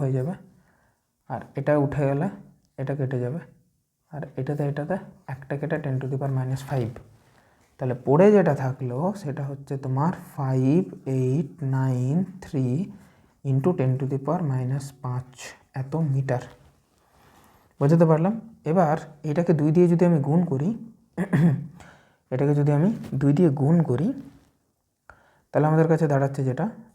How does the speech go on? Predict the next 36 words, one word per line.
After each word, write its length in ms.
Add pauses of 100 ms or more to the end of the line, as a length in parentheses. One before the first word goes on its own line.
সেটা 200
হয়ে 140
যাবে 160 (1500)
টু 100 (320)
ইন্টু 260 (460)
ফাইভ 180 (120)
এইট 100 (100)
নাইন 140 (100)
থ্রি 120 (880)
into 240
ten 180
to 100
the 80
power 200
minus 240 (100)
পাঁচ 180 (1160)
এত 100 (100)
মিটার। 240 (180)
এসআই 220
তে 40 (120)
রাখবো। 200 (420)
এটাকে 260
দুই 120
দিয়ে 160
গুণ 160
করলে 220
কত 120
হবে? 160
তিন 120
দুগুণে 280
ছয়, 220
নয় 120
দুগুণে 200
আঠারো, 140
আঠারো 120
আঠারো 160